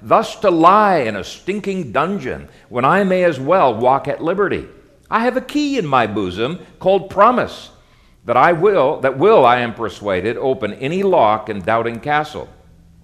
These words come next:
Then said Hopeful, "That's good news. Good brother, pluck it out of thy bosom and try." Then Christian pulled it out of his bosom and began to try at the dungeon door, whose bolt, as he turned the key, gave back,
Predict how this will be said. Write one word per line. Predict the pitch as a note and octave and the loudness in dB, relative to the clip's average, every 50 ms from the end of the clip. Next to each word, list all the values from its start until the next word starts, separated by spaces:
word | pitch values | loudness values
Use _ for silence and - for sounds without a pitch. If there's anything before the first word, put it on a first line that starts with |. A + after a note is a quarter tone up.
| _ _ - | _ _ -12
Then | E2 G#2 A#2 G#2+ | -10 -10 -10 -8
said | - G#2+ F2 | -8 -8 -6
Hopeful, | D#2+ G2 B2+ C#3 - D#2+ C#2+ B1+ - - - - - _ | -4 -4 -4 -4 -6 -10 -12 -12 -12 -16 -20 -20 -20 _
"That's | - A#2 C#3+ C#3+ - | -10 -8 -8 -8 -10
good | - - D#3+ D#3+ C3+ A#2+ | -10 -8 -6 -6 -6 -4
news. | A#2 C3+ E3 E3+ C3 E2+ - - - - | -4 -4 -4 -4 -6 -6 -8 -14 -18 -12
Good | E2 G#2 D3+ D#3 B2 | -8 -6 -6 -6 -4
brother, | G2 B2+ D3+ D#3 C3+ E2+ - - - | -4 -2 -2 -2 -2 -6 -8 -12 -10
pluck | - A#2+ D3 D#3+ | -6 -4 -4 -4
it | F3 E3 | -2 -2
out | E3 D#3+ E3 | 0 0 0
of | E3 D#3 | 0 0
thy | D#3 D3+ D3 | 0 0 0
bosom | B2+ A#2 C3+ D#3 D3 A#2+ A#2+ G2 F2 F2+ | 0 0 0 -2 -2 -4 -6 -8 -8 -8
and | F2+ F2+ - | -10 -10 -10
try." | - C#3+ C#3+ D3+ D#3 C3 F2+ D#2 - - - _ _ _ _ _ - - - _ _ _ | -6 -4 -2 -2 -2 -2 -4 -6 -10 -18 -20 _ _ _ _ _ -20 -20 -20 _ _ _
Then | - A#2+ B2 A#2 | -6 -4 -4 -4
Christian | - - E3 F3 E3+ - - D3+ B2 A2 | -4 -2 -2 -2 -4 -4 -8 -8 -8 -8
pulled | - - C3 D3 D#3+ D#3 | -6 -4 -2 -2 -2 -2
it | D#3+ D3 D3+ | -2 2 2
out | C#3+ D3 D#3 | 2 2 0
of | D3+ | -2
his | D#3 E3 D3+ | -6 -8 -8
bosom | A#2 G2 G2 E2+ D2 C#2+ C#2 D2+ D2 E2 F2+ | -8 -6 -6 -6 -6 -8 -10 -12 -10 -10 -10
and | F#2 F2 | -10 -10
began | D#2 F#2 D#2 F#2+ G#2+ A2+ B2 B2+ C3+ B2 | -10 -8 -4 -4 -2 -2 -2 -4 -6 -8
to | C#3 | -12
try | C3 - - C#3+ C3 A2+ F2 C#2+ C2+ C#2+ D2+ E2 | -14 -10 -6 -4 -4 -2 -2 -4 -6 -6 -6 -8
at | E2+ F2 - | -8 -8 -10
the | - F2 | -12 -10
dungeon | D#2 F#2+ G2+ G#2 G#2 F#2 G2+ G#2 G2 F#2+ E2+ | -10 -8 -8 -8 -10 -10 -10 -10 -10 -8 -8
door, | G#2 A2 A#2 G2 D#2 D2 D#2+ D#2+ | -6 -6 -6 -6 -6 -8 -8 -8
whose | F#2 G2+ F#2+ E2+ D#2 | -10 -10 -10 -12 -10
bolt, | D#2 G2 A#2 C3 D3 D#3+ D#3 - | -6 -4 -2 -2 -2 -4 -6 -8
as | A2+ E2+ D2 | -12 -12 -12
he | G2 G2 | -12 -14
turned | - - A2+ B2 B2+ C#3 D3+ C#3+ | -12 -12 -10 -10 -8 -8 -10 -12
the | D#3+ | -14
key, | - - G2+ E2 D2+ D#2 D#2 D#2 | -14 -12 -10 -10 -8 -8 -10 -12
gave | D2+ E2 G2 A2 A#2 A2+ G2+ | -10 -8 -8 -8 -8 -8 -6
back, | A#2 B2+ A#2 G2 F2+ E2+ - - - _ | -4 -4 -4 -4 -4 -8 -10 -16 -20 _